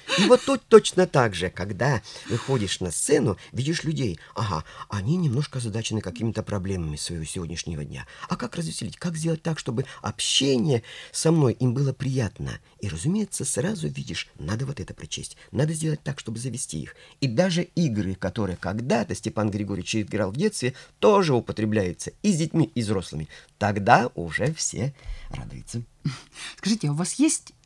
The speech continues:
Speaker 2: э, ну, понятно, вот раз читаете, значит, как бы, да, э, все вещи интересны. А вот есть у вас всё-таки вот на особенку какая-то вот любимая сказка?
Speaker 1: Ой, любимая может быть женщина, а сказок много, <laughs> сказок много любимых. Они, понимаете,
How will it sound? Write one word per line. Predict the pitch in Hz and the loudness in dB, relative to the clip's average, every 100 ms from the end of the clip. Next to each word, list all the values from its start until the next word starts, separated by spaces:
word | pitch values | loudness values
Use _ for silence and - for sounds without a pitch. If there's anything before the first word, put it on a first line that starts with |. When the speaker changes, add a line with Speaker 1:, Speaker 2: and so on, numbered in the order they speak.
| - | -18
Speaker 2:
э, | - 143 - | -12 -10 0
ну, | 240 | 0
понятно, | 240 247 175 156 | 6 6 6 2
вот | 143 151 | 0 0
раз | 208 - | 0 0
читаете, | 202 311 294 190 | 0 2 0 0
значит, | 185 220 202 - | 0 0 -2 -4
как | 175 | -4
бы, | 151 | -2
да, | 147 220 165 - - - | 2 2 0 -6 -12 -8
э, | 156 147 | -6 -6
все | - 233 | 0 2
вещи | 180 - | 2 2
интересны. | 175 180 170 - - | 0 0 0 -2 -4
А | |
вот | 175 | 2
есть | 294 - | 2 4
у | |
вас | 247 - | 0 0
всё-таки | 247 - 196 | -4 -4 -4
вот | 220 208 | -2 0
на | 208 | 0
особенку | - - 160 143 143 | -2 -2 0 -2 -4
какая-то | - 156 160 156 | -8 -6 -4 -4
вот | 160 - - - _ | -6 -10 -20 -20 _
любимая | 175 156 196 180 147 123 | 0 4 6 6 4 0
сказка? | - - - - - - - - - - - - - - - - | -8 -12 -12 -14 -14 -20 -20 -20 -20 -20 -20 -20 -20 -20 -20 -10
Speaker 1:
Ой, | 95 107 95 90 - - | -4 -2 -2 -6 -10 -10
любимая | 80 131 107 120 | -10 -6 -4 -2
может | 95 98 | -2 -4
быть | 95 | -4
женщина, | 87 82 76 - 71 - | -4 -4 -4 -4 -6 -8
а | 73 | -12
сказок | - 78 - 110 | -8 -4 -2 -2
много, | 95 92 85 82 82 78 71 67 | -2 -2 0 -2 -4 -2 -4 -4
<laughs> | - | -6
сказок | - 80 80 78 | -4 -4 -4 -6
много | 73 90 101 | -4 -2 0
любимых. | 95 95 87 76 69 - - - - | -2 -2 -4 -6 -6 -12 -12 -12 -4
Они, | 92 113 196 214 | 0 2 2 2
понимаете, | 120 139 180 170 - 147 | 0 2 2 0 0 -2